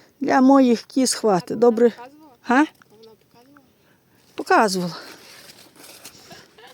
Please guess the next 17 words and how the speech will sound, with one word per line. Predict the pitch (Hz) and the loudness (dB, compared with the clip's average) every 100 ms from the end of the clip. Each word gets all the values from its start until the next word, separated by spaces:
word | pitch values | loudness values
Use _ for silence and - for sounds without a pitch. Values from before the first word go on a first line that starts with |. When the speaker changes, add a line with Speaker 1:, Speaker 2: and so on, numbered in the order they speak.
| - - | -16 -10
Speaker 1:
О, | 190 - - - _ - | -10 -10 -18 -20 _ -10
вон | 214 190 | -8 -8
там | 196 185 180 | -8 -8 -8
жовтий | 208 240 - 220 | -6 -6 -8 -16
такий | 220 - 214 | -16 -12 -10
великий. | 208 214 202 - - - _ _ _ _ _ _ _ _ _ _ _ _ _ _ - 269 | -8 -8 -10 -14 -20 -20 _ _ _ _ _ _ _ _ _ _ _ _ _ _ -20 -16
О, | 190 - | -16 -14
є | 262 262 165 - | -10 -8 -8 -10
трохи. | 156 - - - _ _ _ | -16 -16 -20 -20 _ _ _
Speaker 2:
Ой, | 294 269 | -20 -20
ва, | 262 | -20
жарко | 285 285 269 247 | -20 -20 -20 -20
робиться. | 214 - _ _ - - - _ - | -20 -20 _ _ -20 -20 -20 _ -2
Speaker 1:
Да, | 285 254 - | 0 0 -6
да, | 208 202 | -4 -4
доця, | 180 - - | -6 -12 -14
жарко. | 190 185 - - | -14 -14 -16 -20